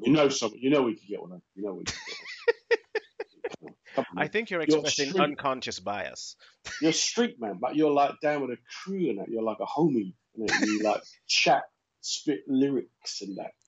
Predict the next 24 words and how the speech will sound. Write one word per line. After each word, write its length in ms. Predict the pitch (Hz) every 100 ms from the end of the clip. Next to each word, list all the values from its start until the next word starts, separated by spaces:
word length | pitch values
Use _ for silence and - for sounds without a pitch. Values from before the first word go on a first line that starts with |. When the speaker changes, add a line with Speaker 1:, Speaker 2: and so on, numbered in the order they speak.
| _
Speaker 1:
stuff. 340 | - - 101 - _ - - _ _ -
Speaker 2:
Which 260 | 131 - -
automatically 800 | 143 143 - 131 120 - - 95
gives 200 | 92 95
me 80 | 95
pass 320 | - 95 92
to 120 | - 90
knowing 260 | 87 82
where 140 | 82 80
all 200 | 90 90
of 100 | 90
the 60 |
guns 280 | - 95 127
are. 140 | - - _ _ _ _ _ _ _ _ _ _ _ _ _ _ _ _ _ _ _ _ _ - - - _ -
<laughs> 920 | 349 - 427 - 285 - 269 - 254
Speaker 1:
That's 200 | 170 -
why 140 | 165
we're 140 | 151 139
friends, 440 | - 160 143 110
in 80 | 101
case 260 | 127 117
I 40 | 123
ever 140 | 113
need 180 | 120 117